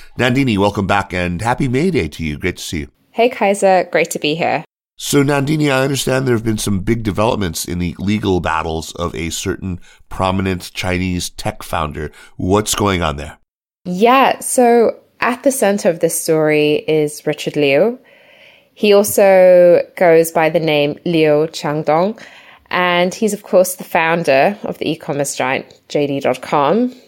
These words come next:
Speaker 2: Um, and up until quite recently, he was also the company's C E O. So, as some of our listeners will know,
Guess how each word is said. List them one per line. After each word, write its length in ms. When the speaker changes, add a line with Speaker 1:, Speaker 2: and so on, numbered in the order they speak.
Speaker 2:
Um, 480
and 320
up 120
until 240
quite 240
recently, 540
he 140
was 160
also 400
the 100
company's 580
C 380
E 60
O. 440
So, 540
as 440
some 260
of 140
our 100
listeners 380
will 100
know, 500